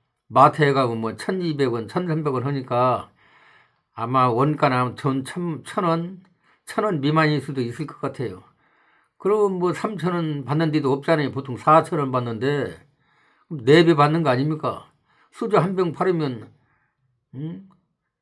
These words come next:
한 삼천 원 남을 것 같아요. 음? 그러면 둘이 오면 소주 한 병만 먹습니까? 서너 병 마시지.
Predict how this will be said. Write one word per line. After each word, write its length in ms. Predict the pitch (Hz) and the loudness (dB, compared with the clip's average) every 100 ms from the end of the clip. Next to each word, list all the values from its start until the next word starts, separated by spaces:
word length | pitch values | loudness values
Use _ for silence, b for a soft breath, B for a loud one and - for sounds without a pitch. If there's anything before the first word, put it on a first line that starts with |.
| _ _ _ _ _ _ _ _ _ | _ _ _ _ _ _ _ _ _
한 140 | - | -14
삼천 380 | 156 - 180 202 | -8 -6 -4 -4
원 80 | 165 | 0
남을 220 | 143 139 | 0 0
것 100 | - | -2
같아요. 320 | 127 - 113 - _ _ _ _ _ _ - | -4 -4 -10 -14 _ _ _ _ _ _ -18
음? 240 | 123 156 123 _ _ _ _ _ _ _ _ - | -14 -14 -16 _ _ _ _ _ _ _ _ -8
그러면 320 | 160 170 156 | -4 -2 -2
둘이 260 | 165 170 160 | 0 4 4
오면 720 | 160 156 151 127 120 120 123 _ _ _ _ | 4 2 0 -4 -10 -14 -16 _ _ _ _
소주 240 | 220 190 | -4 0
한 160 | 175 196 | 0 0
병만 300 | 185 165 139 | 0 0 0
먹습니까? 640 | 143 160 139 127 131 147 135 | -2 -4 -4 -2 -4 -4 -4
서너 200 | 202 185 | -2 0
병 200 | 156 127 | 0 -2
마시지. 600 | 120 147 113 135 151 | -2 -4 -4 -6 -8